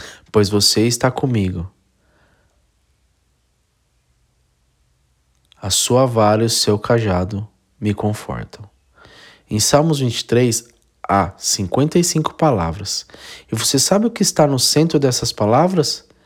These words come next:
"Pois você está comigo." E esta tem de ser a parte central das nossas vidas. Não importa em que temporada você está,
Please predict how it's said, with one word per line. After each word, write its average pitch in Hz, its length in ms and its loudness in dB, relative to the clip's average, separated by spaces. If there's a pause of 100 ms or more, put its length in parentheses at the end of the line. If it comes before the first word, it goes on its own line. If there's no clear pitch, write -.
(420)
"Pois 107 380 0
você 104 460 0
está 92 360 -4
comigo." 90 540 -8 (1300)
E 104 220 -2 (200)
esta 151 400 2 (220)
tem 127 180 2
de 117 100 0
ser 127 220 2
a 120 80 2
parte 135 320 2
central 147 500 2
das 147 140 0
nossas 117 360 -2
vidas. 87 420 -6 (420)
Não 120 160 4
importa 127 520 2
em 202 60 2
que 196 160 -6
temporada 135 600 2
você 156 280 0
está, 117 400 0